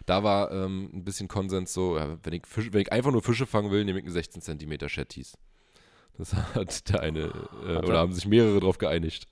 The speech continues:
Speaker 2: Hat er recht.
Speaker 1: In der Gruppe.
Speaker 2: Oder ein Westin Swim.
Speaker 1: Soll er mal ein, soll er mal einen Gambler probieren, dann weiß er, äh,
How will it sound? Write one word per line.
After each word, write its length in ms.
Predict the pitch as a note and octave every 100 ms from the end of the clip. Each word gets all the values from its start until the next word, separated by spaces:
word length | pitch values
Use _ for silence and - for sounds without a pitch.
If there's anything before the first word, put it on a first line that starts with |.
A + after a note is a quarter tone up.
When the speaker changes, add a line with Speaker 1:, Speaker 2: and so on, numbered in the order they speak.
| -
Speaker 2:
Hat 160 | - G2+
er 120 | B2+
recht. 320 | G2+ - - -
Speaker 1:
In 80 |
der 80 | D#2
Gruppe. 100 | E2+
Speaker 2:
Oder 140 | G2 A#2
ein 100 | A#2+
Westin 320 | A#2+ - A#2+
Swim. 260 | - G#2 F#2
Speaker 1:
Soll 160 | G2 B2+
er 80 |
mal 120 | A#2+ G#2
ein, 160 | G2+ G#2 _ - - -
soll 160 | G2
er 80 | G#2
mal 80 | F#2
einen 80 | F2
Gambler 280 | F#2+ C3 C3
probieren, 340 | C3 A#2+ A#2+
dann 140 | G2 F2
weiß 180 | F2+
er, 760 | G#2 F#2 F#2 - F#2 E2+ E2
äh, 40 | E2+